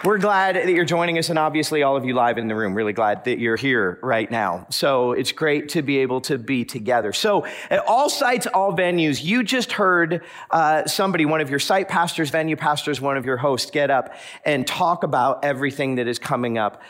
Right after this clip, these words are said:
at this particular time at Christmas. And I, I love Christmas season. I just love it. I love everything about this particular time. And I love all the opportunities that our church has to be able to love on our community in a really unique way, where the door is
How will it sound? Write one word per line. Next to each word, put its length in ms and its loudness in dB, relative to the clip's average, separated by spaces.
at 140 -2
this 160 0
particular 560 -2
time 420 -2
at 80 -6
Christmas. 480 -6
And 120 0
I, 500 0
I 180 2
love 300 2
Christmas 400 -2
season. 400 -4
I 120 2
just 300 -2
love 260 0
it. 120 -8
I 400 4
love 240 2
everything 560 0
about 380 2
this 160 0
particular 640 -2
time. 440 -2
And 260 2
I 120 2
love 340 2
all 140 2
the 100 2
opportunities 760 0
that 100 -2
our 100 2
church 280 -2
has 260 -2
to 100 -2
be 200 0
able 340 2
to 540 0
love 360 2
on 240 0
our 180 0
community 600 -2
in 80 -2
a 40 -2
really 540 -2
unique 560 -4
way, 380 0
where 160 -2
the 100 0
door 340 2
is 140 -2